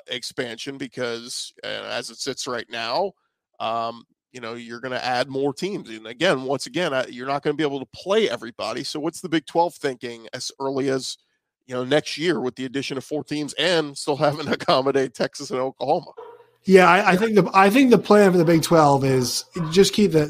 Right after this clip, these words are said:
Speaker 2: my dog's yelling right now. Uh, he, he loves the scheduling conversation. So I would just keep the, I, I would keep things rolling, right?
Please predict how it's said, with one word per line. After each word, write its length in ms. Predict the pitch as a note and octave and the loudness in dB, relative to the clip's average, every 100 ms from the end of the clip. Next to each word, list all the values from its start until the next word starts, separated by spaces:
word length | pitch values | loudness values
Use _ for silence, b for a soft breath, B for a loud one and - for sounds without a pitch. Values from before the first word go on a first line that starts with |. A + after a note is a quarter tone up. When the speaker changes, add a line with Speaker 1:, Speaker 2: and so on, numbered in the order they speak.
| C#3 | -2
Speaker 2:
my 120 | C#3 | -2
dog's 280 | C3 B2 A#2+ | 0 -2 -2
yelling 240 | C3 A#2+ | -4 -4
right 100 | A#2 | -6
now. 140 | A#2 A#2+ B B | -8 -8 B B
Uh, 240 | F#3+ F3+ E3+ | 8 8 8
he, 180 | E3 G#3 | 4 2
he 140 | F3+ | 2
loves 300 | F#3 E3+ C3 | 4 2 0
the 80 | D3 | -4
scheduling 320 | B2+ A#2+ A2+ | -4 -6 -8
conversation. 520 | B2 A2+ G#2+ A2+ - - | -8 -8 -8 -10 -10 -10
So 180 | - F#3 | -2 4
I 140 | E3 G3 | 6 6
would 160 | A#3+ | 6
just 220 | G#3+ G#3+ | 2 0
keep 340 | - A3 G#3+ - | -2 -4 -4 2
the, 380 | F3 E3 D3+ E3+ | 4 4 2 0
I, 80 | F#3+ | 2
I 160 | G#3 | 4
would 120 | A3+ - | 2 0
keep 240 | A3 G#3+ | -6 -2
things 220 | F3+ D3 | -2 0
rolling, 280 | D3+ C3 A#2+ | -2 -2 -4
right? 280 | B2+ C#3 | -4 -4